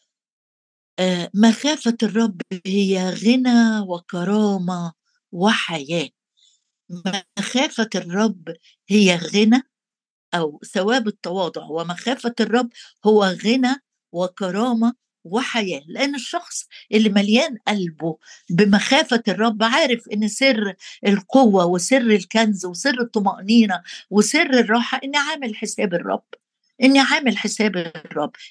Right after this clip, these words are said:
إيه اللي هيحصل في حياتي؟ تلات حاجات، آه، آه، غنى وكرامة وحياة. ثواب التواضع ومخافة الرب هو غنى، يعني جزاء أو مكافأة، آه، مخافة الرب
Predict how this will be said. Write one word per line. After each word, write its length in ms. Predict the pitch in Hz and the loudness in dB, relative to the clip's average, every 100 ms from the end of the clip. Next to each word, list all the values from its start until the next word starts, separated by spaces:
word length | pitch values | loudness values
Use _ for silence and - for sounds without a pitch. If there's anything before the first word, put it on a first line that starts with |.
| - | 0
إيه 80 | 330 | 2
اللي 200 | 320 262 | 4 4
هيحصل 480 | 226 247 - 220 202 | 4 2 0 -2 -2
في 100 | 220 | -4
حياتي؟ 440 | - 196 254 254 | -2 0 0 -2
تلات 340 | 233 254 214 - | -2 0 0 -2
حاجات، 420 | - 269 - - - - _ | -12 -12 -14 -18 -20 -20 _
آه، 240 | 185 175 - | -2 0 0
آه، 240 | 165 160 - 208 | -2 -4 -4 -2
غنى 540 | 180 226 233 233 254 _ _ _ _ - | 2 4 4 4 0 _ _ _ _ -4
وكرامة 840 | 196 202 208 185 202 214 185 240 _ _ _ - | -2 -2 -2 0 0 0 -2 -6 _ _ _ -6
وحياة. 640 | 226 - 202 165 139 156 - | -4 -4 -6 -6 -10 -12 -2
ثواب 400 | 214 233 269 226 | 2 4 2 0
التواضع 600 | 233 208 196 233 233 294 - - _ | -4 -4 0 0 0 -2 -6 -20 _
ومخافة 1080 | 202 233 285 254 175 185 185 - 262 247 185 - | 2 4 4 2 -2 -8 -8 -4 -4 -4 -10 -10
الرب 340 | 202 214 294 - - - - | -6 -2 -2 -4 -18 -16 0
هو 360 | 247 202 185 233 _ _ _ 180 | 4 4 2 -2 _ _ _ -2
غنى، 320 | 175 247 294 226 | 2 2 2 0
يعني 640 | 214 196 185 190 190 196 | 0 0 -2 -6 -8 -10
جزاء 640 | 175 190 202 175 247 208 - - | -6 -2 0 2 2 0 -2 -2
أو 200 | 190 175 | -2 -2
مكافأة، 720 | 185 185 202 196 262 180 175 _ _ _ - | -6 -2 -2 2 0 0 -8 _ _ _ -4
آه، 260 | 196 156 143 | -2 -2 -2
مخافة 460 | 185 - 277 254 247 | -4 -2 -4 -4 -4
الرب 260 | 240 240 | -2 -2